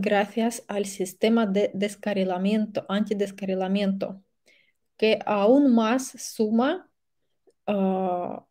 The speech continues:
la seguridad de tráfico en otras diez veces. Saben que a veces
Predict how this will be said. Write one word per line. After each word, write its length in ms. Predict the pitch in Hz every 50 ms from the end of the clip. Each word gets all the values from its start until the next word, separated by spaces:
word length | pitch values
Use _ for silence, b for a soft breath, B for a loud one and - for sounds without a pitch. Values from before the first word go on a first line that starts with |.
| _ -
la 160 | 202 196 202
seguridad 600 | 196 - 208 190 202 202 196 196 196 202 202 208
de 140 | 202 202 202
tráfico 600 | - 196 202 214 214 - 240 247 - 262 247 - -
en 220 | 196 190 190 196
otras 680 | - 208 226 247 254 254 247 240 214 208 - - - - -
diez 520 | 196 190 202 202 202 202 208 202 - - -
veces. 680 | 254 220 196 202 196 185 190 190 - - - - - _ _ _ _ _ _ _ b b b b b b
Saben 520 | - - - 196 190 185 185 - 180 196 190
que 300 | - 196 190 190 190 190
a 200 | 190 185 - 190 185
veces 880 | 190 202 202 202 - 233 233 233 220 220 220 - - - - _